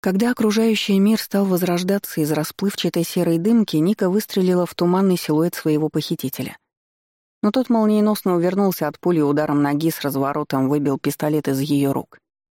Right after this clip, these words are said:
«Здравствуй, любовь моя», — проворковал Редфорд, окидывая Нику оценивающим взглядом с ног до головы. Они находились в его шикарно меблированной гостиной.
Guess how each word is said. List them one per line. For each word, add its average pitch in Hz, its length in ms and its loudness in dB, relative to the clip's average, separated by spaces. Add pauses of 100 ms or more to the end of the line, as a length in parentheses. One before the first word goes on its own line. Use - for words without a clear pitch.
(720)
«Здравствуй, 151 840 0
любовь 151 380 0
моя», — 135 380 -4 (680)
проворковал 147 640 0
Редфорд, - 540 -4
окидывая 156 440 0
Нику 156 260 0
оценивающим 139 720 0
взглядом 143 480 0
с - 100 -10
ног 131 200 0
до 131 80 -2
головы. 131 400 -2 (760)
Они 247 180 4
находились 214 580 2
в 165 40 4
его 180 320 2
шикарно 202 520 0
меблированной 156 680 2
гостиной. 123 680 -4